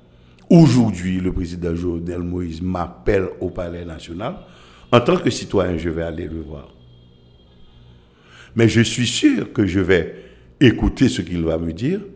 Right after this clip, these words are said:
Je suis sûr aussi que je vais avoir des arrière-pensées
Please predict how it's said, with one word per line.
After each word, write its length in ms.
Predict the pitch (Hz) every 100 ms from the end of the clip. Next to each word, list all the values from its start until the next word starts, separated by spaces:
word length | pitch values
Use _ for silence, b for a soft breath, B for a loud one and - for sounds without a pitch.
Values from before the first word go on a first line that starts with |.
| B B B _ _ _ _ -
Je 80 | 147
suis 240 | 151 156
sûr 320 | - - 302 -
aussi 360 | 139 110 - 123
que 140 | -
je 100 | 92
vais 140 | 92 90
avoir 340 | 90 85 90
des 360 | 82 92 85 95
arrière-pensées 1000 | 87 87 92 107 95 - 92 - 90